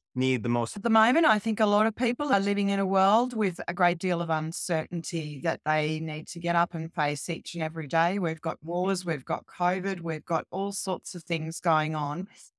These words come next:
Speaker 2: And the world we live in is very much a materially driven, ambition driven world rather than a meaning driven world. So at the moment, what I see is a lot of clients coming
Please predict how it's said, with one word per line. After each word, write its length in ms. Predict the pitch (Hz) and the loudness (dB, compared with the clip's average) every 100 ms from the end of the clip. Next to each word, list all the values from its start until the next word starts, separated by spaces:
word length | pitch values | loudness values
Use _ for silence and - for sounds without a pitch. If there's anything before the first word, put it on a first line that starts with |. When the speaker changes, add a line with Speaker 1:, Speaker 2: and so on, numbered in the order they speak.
| _ _ _ | _ _ _
Speaker 2:
And 500 | 208 220 220 226 208 | 2 4 4 2 2
the 320 | 220 208 208 | 2 2 2
world 260 | 196 214 220 | 2 4 4
we 120 | 214 | 4
live 160 | 208 226 | 2 2
in 200 | 269 180 | 0 0
is 280 | - 190 175 | -2 -4 2
very 220 | 190 202 | 4 4
much 360 | 196 180 - | 2 0 -6
a 320 | 208 185 175 160 | -4 0 0 -2
materially 960 | 175 180 - 220 202 190 180 180 160 | -4 -4 -2 2 4 4 0 -2 -6
driven, 540 | 139 160 202 208 196 202 | -6 0 2 2 0 0
ambition 800 | - 175 175 185 - 196 190 185 _ _ _ _ | -2 0 0 -2 -4 -4 -4 -10 _ _ _ _
driven 500 | 190 190 190 180 175 - | 0 2 2 0 -4 -8
world 560 | 160 190 180 160 139 - | 0 4 6 4 -2 -6
rather 380 | 175 185 185 180 | 2 4 4 0
than 180 | 180 | 0
a 40 | 175 | 2
meaning 400 | 170 160 160 165 | 0 0 -4 -4
driven 340 | 160 147 151 | -2 -2 -2
world. 340 | 151 147 135 - | -2 -2 -2 -6
So 180 | - | 2
at 160 | 208 196 | 2 4
the 80 | 220 | 2
moment, 440 | 208 214 226 220 | 4 4 4 2
what 180 | 190 202 | 4 6
I 140 | 196 | 6
see 300 | 196 - 185 | 4 0 2
is 160 | 180 180 | 2 0
a 60 | 175 | 2
lot 180 | 175 | 4
of 100 | 202 | 2
clients 500 | - 185 180 180 175 | -4 0 2 2 0
coming 380 | - 202 185 180 | -4 -2 0 -2